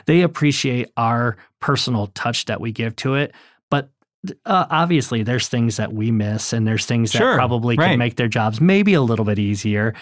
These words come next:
Speaker 1: Um, you know, and I'd be remiss to tell you that the other cool thing about this is there's a website that you can go on and you can type in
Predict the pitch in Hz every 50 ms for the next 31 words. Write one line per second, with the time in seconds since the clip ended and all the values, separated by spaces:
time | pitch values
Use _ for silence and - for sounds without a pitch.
0 | - - _ - 135 123 113 113 107 104 107 104 98 95 _ _ _ _ _ _
1 | _ _ _ _ _ - - - - 139 135 127 123 120 - 139 127 120 117 117
2 | 110 - 143 139 123 139 135 127 131 127 131 151 143 139 - 120 117 - - 123
3 | 120 120 113 117 110 117 113 113 113 - - - - - - - - 135 - 143
4 | 151 175 165 - - 143 123 117 - 131 131 139 139 113 107 104 104 104 - 113
5 | 107 107 - - 113 107 110 110 107 - - _ _ _ _ _ _ _ _ _
6 | _ _ _ - - - - 127 131 - 120 107 107 - 113 127 135 - - 131
7 | 117 110 107 76 - - 120 110 - 120 120 117 - - 120 117 113 110 113 113
8 | 113 113 113 107 - - - - - - 120 123 131 139 - 131 123 113 - 120
9 | 117 117 - 117 117 113 -